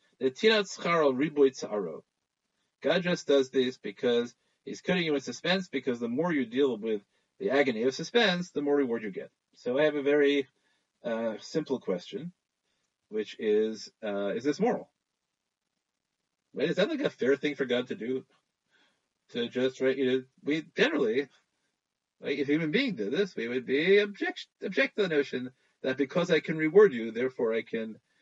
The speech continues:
it accomplishes nothing in terms of my goal, right? It doesn't make you more likely to do it.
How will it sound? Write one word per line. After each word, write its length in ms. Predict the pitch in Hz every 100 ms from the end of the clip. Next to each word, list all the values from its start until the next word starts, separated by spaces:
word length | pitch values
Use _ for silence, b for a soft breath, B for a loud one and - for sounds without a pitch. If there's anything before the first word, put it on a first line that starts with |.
| _ -
it 100 | 143
accomplishes 640 | - 208 202 190 185 143
nothing 380 | 147 196 185 151
in 100 | 135
terms 300 | 143 139 127
of 80 | 110
my 220 | 120 123
goal, 440 | 107 107 113 190 _ _ _ _ _ _ _ _ _ _ -
right? 260 | 117 127 135
It 80 | 127
doesn't 300 | 147 151 147
make 180 | 143
you 100 | 156
more 220 | 139 143 135
likely 440 | 147 185 165 160
to 140 | -
do 240 | 127 233 135
it. 140 | 196